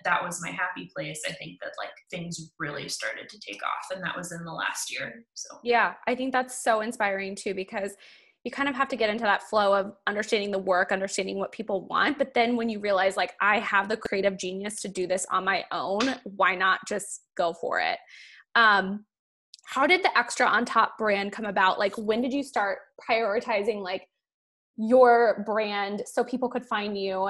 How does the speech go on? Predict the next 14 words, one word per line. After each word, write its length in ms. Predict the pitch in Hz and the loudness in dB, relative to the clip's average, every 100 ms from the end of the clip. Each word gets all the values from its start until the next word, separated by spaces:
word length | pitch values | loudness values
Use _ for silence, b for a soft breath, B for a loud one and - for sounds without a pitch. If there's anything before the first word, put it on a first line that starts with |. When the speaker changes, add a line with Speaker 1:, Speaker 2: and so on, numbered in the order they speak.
| - | -4
Speaker 2:
And, 200 | 196 196 - _ | -6 -6 -10 _
and, 140 | - 226 | -4 -2
like, 220 | 190 - _ | -4 -8 _
how, 300 | - - - 214 | -16 -8 -6 0
what 140 | 269 | 0
has 80 | 262 | 2
your 100 | 247 | -2
strategy 500 | - 202 202 196 202 | 0 0 0 -4 -6
been 300 | - 156 208 - | -6 -8 -12 -6
with 100 | 208 202 | -2 2
that? 160 | 185 - - | 0 0 -4
I'm 120 | 247 | -4
pretty 280 | - 254 262 | -2 -2 0
sure 220 | 262 | 0